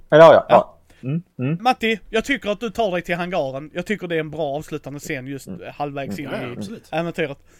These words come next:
Speaker 2: Eh,
Speaker 1: Mm.
Speaker 2: vad, vilken typ av hangar har vi sprungit till? Har du, kan du Imperiets hangar? Är det så vi har <laughs> kutat runt där?
Speaker 3: Nej, nej, alltså det, det,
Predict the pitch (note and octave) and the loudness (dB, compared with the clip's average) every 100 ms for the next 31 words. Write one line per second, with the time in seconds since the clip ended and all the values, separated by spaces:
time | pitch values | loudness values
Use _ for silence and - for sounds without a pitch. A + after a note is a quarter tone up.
0 | _ _ _ _ E3 E3 F3 F#3+ - _ | _ _ _ _ 0 2 2 -2 -12 _
1 | - G#2+ F3 - F#3 D4 D#4+ B3+ A#3+ - | -12 -10 -10 -14 0 4 6 4 2 0
2 | C#4 D#4 C#4+ C#4 C4 C#4+ A#3+ B3 F#3+ A3+ | -2 -2 -2 -2 -2 -2 2 2 0 -4
3 | A#3 - G#3 G3+ - A3 A#2 - - A#3 | -6 -8 -8 -8 -6 -8 -8 -10 0 0
4 | C4 A3 - A#3+ D#4 C4+ A3 - G#3+ E3 | 0 -4 -2 0 0 -2 -4 -2 -2 -2
5 | F3+ - A3+ B3 F#3 E3 F#3+ G#3+ B3+ G#3+ | -4 -4 -2 0 0 0 -4 -4 -4 -2
6 | B3 C#4+ D4 - C4+ - - - F4 - | 0 0 0 -2 -10 -8 -10 -6 -6 -4
7 | F4+ F4+ E4 - G#4+ - F4+ - E4 - | -6 -4 -6 0 0 2 -2 -2 -6 -4
8 | F#3+ - - - - - D3 F#3+ F3+ E3 | -6 -6 -8 -10 -8 -4 0 2 2 0
9 | F#3 A3 F3+ F3+ F3 | -2 -2 -2 0 0